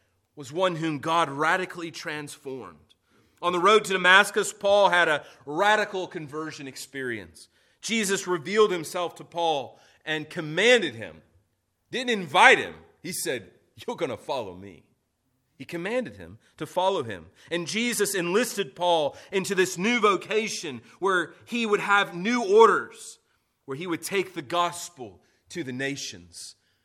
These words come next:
to the Gentiles like you and I, and where Paul would write in this same letter in Ephesians chapter three, "This mystery of the Gentiles has been given to me,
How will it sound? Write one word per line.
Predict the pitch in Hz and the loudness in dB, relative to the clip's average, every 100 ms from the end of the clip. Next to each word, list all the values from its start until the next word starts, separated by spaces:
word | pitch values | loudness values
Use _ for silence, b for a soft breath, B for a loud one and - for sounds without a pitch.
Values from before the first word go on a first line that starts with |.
| _ | _
to | - | -14
the | 131 | -12
Gentiles | 113 160 156 143 120 95 87 - | -8 -4 -4 -4 -8 -8 -10 -12
like | 120 110 - | -8 -8 -8
you | 139 120 | -8 -6
and | 120 | -6
I, | 123 110 | -4 -6
and | 101 104 b b | -8 -16 b b
where | - 160 | -4 2
Paul | 196 185 | 6 6
would | 170 | 6
write | 151 170 156 147 | 6 6 6 0
in | 139 135 135 | -6 -6 -6
this | 175 165 | -4 -2
same | 202 185 156 | -2 -2 2
letter | 180 165 147 | 2 4 0
in | 131 | -4
Ephesians | 131 170 151 139 - | -8 -10 -10 -12 -8
chapter | 147 143 | -8 -8
three, | 123 - 180 170 127 87 _ _ _ _ - - b b b b b _ _ _ _ _ _ _ _ - | -16 -10 -4 -2 -4 -10 _ _ _ _ -20 -20 b b b b b _ _ _ _ _ _ _ _ -20
"This | 120 - | -14 -6
mystery | 151 147 - 131 | -4 -4 -6 -8
of | |
the | 120 | -8
Gentiles | 113 147 147 - 123 117 | -4 -4 -2 -2 -2 -2
has | 131 | -10
been | - 135 | -8 -10
given | 113 160 143 | -4 -4 -4
to | 123 | -8
me, | 113 101 | -8 -10